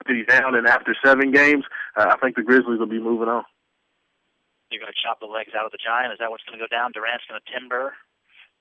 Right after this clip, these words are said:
Speaker 1: Yeah, I, I just think that he's gonna wear it out. I just don't think he has enough,
Speaker 2: Okay.
Speaker 1: uh, you know, health, uh, and, and I think it's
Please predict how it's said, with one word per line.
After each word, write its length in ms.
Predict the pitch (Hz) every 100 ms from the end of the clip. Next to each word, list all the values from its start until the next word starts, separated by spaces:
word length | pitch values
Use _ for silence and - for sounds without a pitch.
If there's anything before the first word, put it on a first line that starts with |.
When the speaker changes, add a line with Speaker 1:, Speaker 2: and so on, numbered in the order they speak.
| _ _ _ _ _ _ _ _ _ _ _ - -
Speaker 1:
Yeah, 340 | 185 214 214 196
I, 180 | 190 180
I 40 | 185
just 100 | 185
think 160 | 190
that 100 | 165
he's 140 | 160 147
gonna 160 | 143
wear 220 | 123 123 113
it 60 |
out. 200 | 123 - -
I 120 | 117 131
just 100 | 135
don't 140 | 131
think 160 | 131 123
he 140 | 127
has 160 | 123 117
enough, 340 | 110 120 117
Speaker 2:
Okay. 240 | - 113 _ _ -
Speaker 1:
uh, 380 | 107 107 101 -
you 140 | 135
know, 160 | 123 104
health, 320 | 135 127 123 - - _
uh, 160 | 110 101 -
and, 260 | 117 120
and 140 | 113 120
I 60 |
think 200 | 131 120
it's 140 | 123